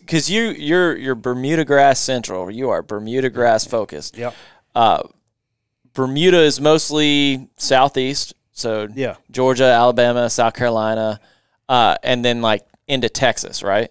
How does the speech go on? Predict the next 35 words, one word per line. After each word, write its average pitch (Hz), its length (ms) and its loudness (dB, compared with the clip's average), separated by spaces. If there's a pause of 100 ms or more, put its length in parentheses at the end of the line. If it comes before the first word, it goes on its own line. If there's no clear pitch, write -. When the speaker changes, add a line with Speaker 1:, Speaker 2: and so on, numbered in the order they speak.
(120)
Speaker 2:
Into 123 180 -14
Texas. 120 300 -16
Speaker 1:
Do 143 80 -4
you 170 160 -2
get 165 260 -2
pushback 165 540 -2
from 139 180 -8
people, 123 720 -6 (440)
uh, 101 500 0 (320)
or, 131 240 0
or 139 160 -2
complaints 170 560 -6
from 131 180 -12
people 127 440 -6
that 101 500 0
say, 113 320 0
"Hey, 185 180 -2
you 143 220 -8
know, 143 200 0 (320)
you 143 200 -14
go 208 160 -2
into 147 100 -4
Lowe's, 135 360 2
you 123 60 -12
go 139 120 -4
into 127 120 -4
Home 123 160 -6
Depot, 117 360 -6
you 127 140 -6
Speaker 2:
Mm-hmm. - 40 -6
Speaker 1:
go 139 220 -2
into, 113 360 -4 (140)
to 131 120 -12
Walmart. 127 580 -4
Speaker 2:
Yep. 110 240 -12